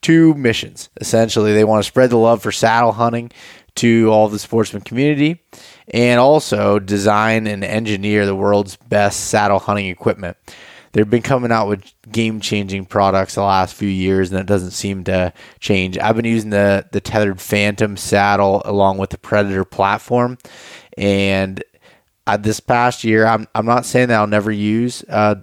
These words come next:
a regular tree stand or a mobile tree stand, 'cause I will. I think there's situations for 'em. But this past year, I used the saddle on every single hunt. So it just, it's really changed the name,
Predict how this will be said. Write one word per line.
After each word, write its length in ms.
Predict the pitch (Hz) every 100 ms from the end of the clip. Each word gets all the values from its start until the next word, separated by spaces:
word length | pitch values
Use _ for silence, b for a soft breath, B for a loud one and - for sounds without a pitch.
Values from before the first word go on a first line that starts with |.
| -
a 140 | 101
regular 360 | 101 104 104 101
tree 280 | - 110
stand 360 | 107 113 107 113
or 100 | 110
a 40 |
mobile 320 | 98 101 98 101
tree 240 | - 104
stand, 480 | 98 107 104 107 104
'cause 180 | - 101
I 100 | 95
will. 420 | 98 131 104 104
I 100 | 113
think 200 | 110 101
there's 140 | 98
situations 600 | - 101 95 98 95 98
for 220 | - 95
'em. 140 | 92 90 B B B
But 120 | 117
this 140 | 120
past 440 | - 127 113 110 -
year, 560 | 101 104 101 95 92 -
I 120 | 101
used 280 | 98 104 92
the 60 |
saddle 540 | 87 98 98 95 90 90
on 160 | 101
every 240 | 95 92 92
single 300 | - 95 85
hunt. 380 | - 90 - _ B B B B B
So 360 | - 104 101
it 160 | 95 110
just, 320 | - 123 -
it's 200 | 107 107
really 220 | 113 110
changed 340 | 101 110 101 95
the 60 |
name, 360 | 92 95 95 95